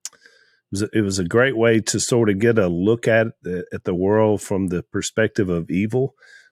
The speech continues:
which I had not thought about. So it was, it was, it was very well done from that perspective. But, um, it was, it, it was something. I mean, it, it was <laughs> not for the faint of heart. It was about, the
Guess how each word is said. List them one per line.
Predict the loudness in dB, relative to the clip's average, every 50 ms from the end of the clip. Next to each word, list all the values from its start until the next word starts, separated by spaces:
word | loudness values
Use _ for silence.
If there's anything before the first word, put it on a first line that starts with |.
| _
which | -14 -8 -4
I | -4 -2
had | -2 -2 -2
not | -2 -4 -4 -4 -2
thought | 0 2 2 2
about. | 0 0 -2 -2 -4 -4 -6 -6
So | -6 -6
it | -6 -6
was, | -6 -8 -10 -14 _
it | -12 -10
was, | -10 -10 -10 -12 -12
it | -12 -12
was | -12 -10
very | -6 -2 -2 0 0
well | 0 -2 -2 -2
done | -2 -4 -4 -4 -6
from | -8 -8 -6
that | -4 -4 -4 -6 -6
perspective. | -10 -10 -10 -8 -4 -4 -4 -4 -4 -6 -6 -8 -8 -10 _ _ -20 _ _ _ _ _ -8
But, | -6 -4 -2
um, | -2 -2 -2 -2 -2 -4 -6 -6 -6
it | -4 -4 -2
was, | 0 0 0 0 -2 -4 -6 -6 -6
it, | -6 -4 -4 -2 -2 -2
it | -2
was | -2 -2 -2 0
something. | 0 0 0 -2 -4 -6 -6
I | -6
mean, | -4 -4 -2 0
it, | 0 0 0 0 -2
it | 0
was | 0 0 0 0 -2 -4 -6 -8 -12 -12 -10 -10 -10 -8
<laughs> | -4 -4 -4 -4 -4 _
not | -2 0 0 0 0 0
for | 0 0
the | 0 0
faint | 0 2 2 2 2 2 0
of | -2 -2 0
heart. | 2 2 2 2 0 -2 -8 -14 -16 -18 -20 -20 _ _
It | -2 2 2
was | 4 4 4
about, | 2 2 2 2 0 0 0
the | 2 2 2 2